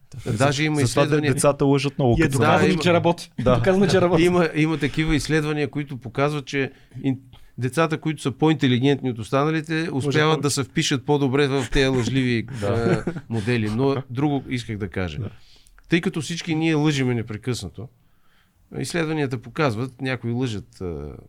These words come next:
Speaker 2: по пет пъти на ден, други казват, че един път. Няма значение това. Това е вече въпрос на, а,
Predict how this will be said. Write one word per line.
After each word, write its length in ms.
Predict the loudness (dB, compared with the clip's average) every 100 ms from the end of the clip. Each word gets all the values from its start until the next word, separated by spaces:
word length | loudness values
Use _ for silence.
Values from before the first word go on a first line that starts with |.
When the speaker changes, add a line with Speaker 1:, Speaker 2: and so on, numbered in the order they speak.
| _ -14
Speaker 2:
по 80 |
пет 300 | -4 -2 -2
пъти 220 | -2 -6 -4
на 140 | -6
ден, 280 | -2 -2 -2
други 260 | -4 -6
казват, 260 | -6 -6 -6
че 120 | -8
един 280 | -8 -6 -6
път. 140 | -6
Няма 260 | -2 0 0
значение 440 | -2 -4 -2 -2
това. 340 | -4 -4 -4 -4
Това 200 | -6 -4
е 40 |
вече 260 | -4 -8 -8
въпрос 360 | -8 -4 -4
на, 320 | -4 -6 -6 -8 -16 -20 -20 -20 -20 -18 -10
а, 320 | -8 -8 -8